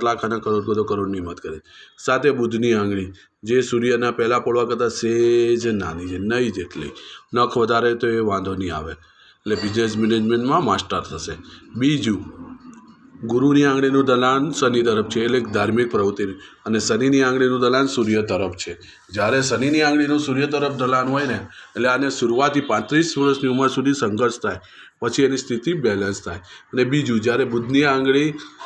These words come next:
હટીને ચાલે ને, એટલે આ વ્યક્તિને હટીને સોચ હોય. સૂ-,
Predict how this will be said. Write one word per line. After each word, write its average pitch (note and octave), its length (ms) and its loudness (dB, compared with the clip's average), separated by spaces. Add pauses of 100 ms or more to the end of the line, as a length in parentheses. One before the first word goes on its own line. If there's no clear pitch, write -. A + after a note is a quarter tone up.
(160)
હટીને C#3+ 380 2
ચાલે C#3 360 4
ને, D3+ 100 0
એટલે C#3 180 0
આ C3+ 60 4
વ્યક્તિને C#3+ 400 2
હટીને A#2+ 400 2
સોચ G#2 340 0
હોય. F2+ 240 -6 (480)
સૂ-, C#3 120 -2